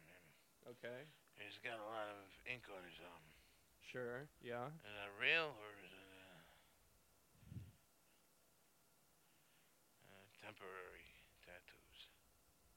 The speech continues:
Speaker 2: See, uh, what I'm asking, Vincenzo, and I know that this is a lot to ask, but you
Speaker 1: Please
Speaker 2: seem like
Speaker 1: call
Speaker 2: the
Speaker 1: me Mister Vincenzo.
Speaker 2: Mister, oh, s-, Todd's back.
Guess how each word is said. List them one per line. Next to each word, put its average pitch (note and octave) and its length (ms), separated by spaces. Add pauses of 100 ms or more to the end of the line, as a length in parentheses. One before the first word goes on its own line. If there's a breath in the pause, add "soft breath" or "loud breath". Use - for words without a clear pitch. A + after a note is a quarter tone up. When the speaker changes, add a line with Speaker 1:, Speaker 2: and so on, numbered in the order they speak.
Speaker 2:
See, F3+ 360 (960)
uh, - 120
what G#3+ 220
I'm A3 160
asking, F#3 600
Vincenzo, B2 640
and B2+ 120
I B2+ 100
know C3 280
that B2+ 260
this B2 200
is A#2+ 140
a B2 60
lot A#2+ 280
to F2+ 140
ask, A#2 340 (140)
but A#2 260
you B2 120
Speaker 1:
Please A#2+ 60
Speaker 2:
seem D#3+ 220
like D3 140
Speaker 1:
call C3 100
Speaker 2:
the B2+ 60
Speaker 1:
me A2+ 300
Mister - 280 (120)
Vincenzo. - 540 (320)
Speaker 2:
Mister, E3 320
oh, C3 200
s-, A#2+ 160 (200)
Todd's B2+ 280
back. G#2+ 300